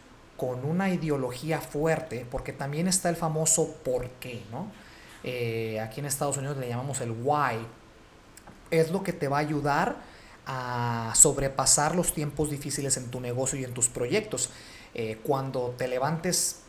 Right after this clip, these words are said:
deprimido con el negocio porque te está yendo mal, porque no hay muchos ingresos, o porque tienes problema con tu personal de trabajo, yo qué sé, siempre tienes que regresar a tu,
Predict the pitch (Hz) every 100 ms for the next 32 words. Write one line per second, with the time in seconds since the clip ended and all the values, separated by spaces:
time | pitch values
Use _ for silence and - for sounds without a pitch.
0 | - 135 135 131 135 156 165 160 135 131
1 | 123 123 143 151 - - 117 127 127 117
2 | 117 160 170 139 131 131 131 135 - 117
3 | 120 175 175 180 175 - - 156 151 151
4 | 147 151 - 143 143 143 127 123 120 123
5 | 120 120 117 120 165 165 156 196 202 -
6 | 165 226 - - - - - - - 196
7 | 196 196 190 180 - 170 165 156 160 170
8 | - 165 - 143 131